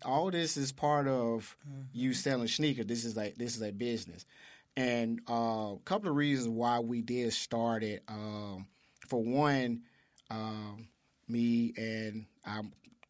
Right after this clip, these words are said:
Speaker 1: uh, so my, before I go into it, so, but three other partners is, um, Adam and Jerry and, um, R J. Uh, rest in peace, R J. He
Speaker 2: Rest
Speaker 1: passed
Speaker 2: in
Speaker 1: away.
Speaker 2: peace,
Speaker 1: Yeah, that's, yeah.
Speaker 2: R J.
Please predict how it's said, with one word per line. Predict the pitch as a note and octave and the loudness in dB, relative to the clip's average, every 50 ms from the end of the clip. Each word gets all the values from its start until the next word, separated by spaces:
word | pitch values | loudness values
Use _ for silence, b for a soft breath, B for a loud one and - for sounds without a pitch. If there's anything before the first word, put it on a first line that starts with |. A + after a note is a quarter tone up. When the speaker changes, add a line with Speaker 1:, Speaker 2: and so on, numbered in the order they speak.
| - - - | -16 -10 -6
Speaker 1:
uh, | A#2 A2+ G#2+ G#2 G2+ G2+ G2 - _ _ - | -6 -4 -4 -4 -6 -8 -10 -14 _ _ -6
so | - C3 B2 B2 A#2+ | 0 2 2 4 4
my, | B2+ A#2+ A#2 - - | 2 2 0 -2 -4
before | B2+ B2 - D#3+ D3 | -8 -6 0 0 0
I | C#3+ | 2
go | C3 C#3 C#3 | 2 2 0
into | C3+ C3 C3 B2+ | 0 0 0 -2
it, | A#2 A2+ | -2 -2
so, | A2+ - C#3+ B2+ B2 A#2+ A#2 A2+ A2 G#2+ B B B B B B B - | 0 0 0 0 2 2 0 0 -2 -4 B B B B B B B -4
but | A#2+ A#2 - | -4 -2 2
three | D3 D#3+ F3 | 2 2 4
other | E3+ D#3 C#3+ C3+ | 4 2 2 0
partners | C3+ - D3 C#3 C#3 C3+ B2+ B2 A#2 A#2 - | 0 2 4 4 4 4 2 0 0 -2 -4
is, | B2 A#2+ A2+ A2+ A2+ A2 G#2 - - - | -2 -2 0 0 0 -2 -4 -6 -8 -8
um, | A2+ G#2 G2+ G2 - | -10 -10 -10 -10 -8
Adam | A2 A2+ A#2 B2 C3 C3 C#3+ C#3 C#3 - _ - | -6 -4 -2 -2 -2 -2 -4 -6 -8 -14 _ -10
and | A#2 A2+ G#2 | -8 -8 -6
Jerry | G#2 A#2 A#2+ B2 B2+ C3 C#3 C#3+ D3 C#3+ b b b b b b b b b - | -4 -2 -2 0 0 0 0 -2 -2 -4 b b b b b b b b b -8
and, | A2 A2 G#2+ G#2+ | -6 -4 -4 -4
um, | G#2+ G#2+ G#2+ A2 A2 - | -4 -6 -6 -6 -6 -4
R | A#2 A#2 A#2 A#2 | -2 0 0 0
J. | A#2 A#2+ A#2 A#2 B2+ B2+ C#3 - - | 0 0 0 0 0 -4 -10 -12 -12
Uh, | G#2 G#2+ G#2 G#2 | -10 -10 -8 -6
rest | G#2+ A2+ A#2 A2+ - | -4 -4 -4 -4 -4
in | A2 | -6
peace, | - - B2 A#2 A2+ | -6 -4 -4 -4 -4
R | - A2 A2 G#2 G#2 | -6 -6 -6 -6 -4
J. | A2 A2 A2 | -4 -4 -4
He | G#2+ A2+ A2+ | -4 -4 -4
Speaker 2:
Rest | G2+ G#2 | -2 -2
Speaker 1:
passed | A2 A2 G#2+ - C3+ | -2 -2 -2 -2 -4
Speaker 2:
in | A2+ | -4
Speaker 1:
away. | A2 G#2+ G#2+ | -2 -2 -2
Speaker 2:
peace, | - G#2+ | -4 -4
Speaker 1:
Yeah, | G#2+ G#2+ G#2 F#2+ | -4 -4 -4 -4
that's, | G2+ G#2+ A2 A2 - - D3+ C#3+ | -4 -2 -2 -2 -2 -4 -4 -6
yeah. | - - - C3 C3 | -6 -6 -4 -4 -6
Speaker 2:
R | |
J. | B2+ | -8